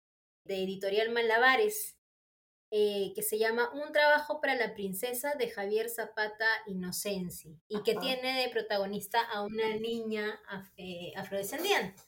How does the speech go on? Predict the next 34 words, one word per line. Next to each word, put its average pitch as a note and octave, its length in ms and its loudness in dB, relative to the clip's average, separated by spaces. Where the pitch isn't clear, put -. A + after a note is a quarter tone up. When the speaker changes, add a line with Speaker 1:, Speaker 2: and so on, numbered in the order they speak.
Speaker 1:
¿no? F#3 240 -8
Speaker 2:
Qué G#3+ 140 -2
lindo. A#3+ 360 -10
Speaker 1:
Y G4 140 2
también E4 380 0
hay D#4 160 -2
esfuerzos D4 580 0
extranjeros, G#3 880 0
o E3 40 -12
sea, G#3 240 0
hay A3 140 0
esfuerzos A#3 500 -4
de, G3+ 240 -6
de, E3+ 320 -14
de F3+ 140 -8
otras G#3 360 -2
editoriales F#3+ 640 -2
que G3 100 -10
no F#3 140 -8
son A#3+ 260 -8
peruanas, G#3 640 -4
eh, F3+ 640 -8
pero F#3+ 340 -4
que, F3 680 -8
sin F#3+ 260 -8
embargo, G3 340 -2
sí A3 140 -6
lo, A3 100 -2
lo G3 140 -6
que G3 100 -6
hacen G3+ 300 -6
es G#3 80 -8
precisamente G3+ 1000 -8
representar, F#3+ 640 -6